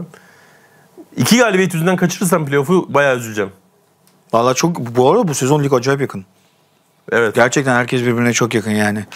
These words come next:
Speaker 2: Ben mesela şu an beşinciyim galiba. Zirveyle aramda da beş falan var.
Speaker 1: Aynen.
Speaker 2: Ee,
Speaker 1: Sen de beklemedik bir çıkış yaptın.
Speaker 2: Biz iyi bir draft yaptığımızı söylediğimizde
Speaker 1: Ya ben senin
Speaker 2: dalga geçildi.
Speaker 1: çok çok kötü olmamakla beraber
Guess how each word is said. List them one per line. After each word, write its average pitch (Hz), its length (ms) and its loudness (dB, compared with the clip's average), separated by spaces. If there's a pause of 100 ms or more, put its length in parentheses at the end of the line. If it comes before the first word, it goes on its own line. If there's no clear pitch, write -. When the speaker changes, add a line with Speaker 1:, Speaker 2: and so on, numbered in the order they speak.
(280)
Speaker 2:
Ben 117 140 4
mesela 135 400 0
şu 139 160 -2
an 135 160 0
beşinciyim 135 540 0
galiba. 127 440 0
Zirveyle 135 440 2
aramda 135 220 -2
da 175 120 2
beş - 360 0 (720)
falan 131 400 0
var. 113 220 -10 (120)
Speaker 1:
Aynen. 104 320 -8
Speaker 2:
Ee, 110 760 2
Speaker 1:
Sen 110 200 2
de 139 80 2
beklemedik 135 380 2
bir 156 60 -2
çıkış - 180 -6
yaptın. 110 280 -2 (640)
Speaker 2:
Biz 180 520 0 (120)
iyi 170 220 4
bir 202 160 0
draft 165 240 0
yaptığımızı 147 420 -2
söylediğimizde 156 520 0
Speaker 1:
Ya 226 160 2
ben 139 140 2
senin 143 200 0
Speaker 2:
dalga 180 220 2
geçildi. 120 440 -2 (180)
Speaker 1:
çok 208 260 0
çok 202 160 -4
kötü 196 160 0
olmamakla 202 320 2
beraber 131 400 2